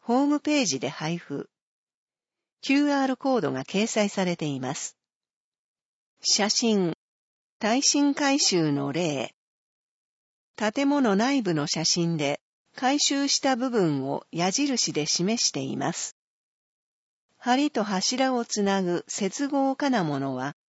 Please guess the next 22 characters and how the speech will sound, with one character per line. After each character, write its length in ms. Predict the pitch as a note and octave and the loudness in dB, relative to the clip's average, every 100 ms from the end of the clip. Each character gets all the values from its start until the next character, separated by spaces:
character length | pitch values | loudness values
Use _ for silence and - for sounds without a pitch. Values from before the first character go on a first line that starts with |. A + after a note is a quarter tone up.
| _ F#3+ | _ -6
地 160 | F#3+ | 0
震 340 | - C#4 C#4+ C#4+ | 0 4 4 4
の 100 | C4+ | 2
揺 180 | B3 | 2
れ 140 | A#3+ A#3 | 2 4
に 160 | A3 | 2
耐 260 | G#3+ G#3+ C4+ | 2 0 2
え 40 | A#3 | 2
る 100 | D#3 | 0
効 280 | A#3+ G#3+ | -2 -2
果 140 | - C3+ | -2 -4
が 160 | C3+ | -4
あ 80 | C3+ | -6
り 140 | C#3 C#3 | -4 -4
ま 180 | C3 | -2
す。 280 | G#3 - - _ _ _ _ _ _ _ _ _ _ _ - | -4 -8 -12 _ _ _ _ _ _ _ _ _ _ _ -4
壁 320 | A3+ A3+ D#4 | -2 2 2
を 140 | D4 | 0
強 340 | - C#4+ C#4+ G#3+ | -2 0 0 0
く 100 | - | -4
す 240 | - D#3+ | -4 -2
る 260 | D#3 D#3 | 0 -2